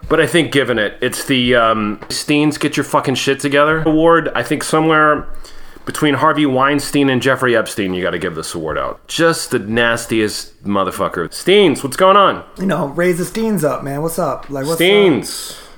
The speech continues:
Speaker 2: You know, they, uh, they definitely fucking up the game. Fucking up the game.
Speaker 1: Um, well, you know Harvey Weinstein, obviously.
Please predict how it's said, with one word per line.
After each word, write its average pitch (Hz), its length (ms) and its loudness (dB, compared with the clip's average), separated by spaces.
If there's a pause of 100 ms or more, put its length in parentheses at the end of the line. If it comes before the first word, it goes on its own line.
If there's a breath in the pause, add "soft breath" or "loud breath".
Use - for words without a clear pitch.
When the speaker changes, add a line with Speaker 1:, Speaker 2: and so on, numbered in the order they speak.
Speaker 2:
You 151 100 -4
know, 156 120 0
they, 170 220 2
uh, 175 300 4
they 175 140 0
definitely 196 320 0
fucking 180 260 -2
up 170 80 -4
the 160 60 -8
game. 185 420 -4 (540)
Fucking 165 240 -4
up 156 80 -8
the 151 40 -12
game. 147 280 -8 (320)
Speaker 1:
Um, 110 400 0
well, 160 100 4
you 247 80 4
know 101 380 0
Harvey 80 340 -4 (100)
Weinstein, 58 480 -10
obviously. - 420 -12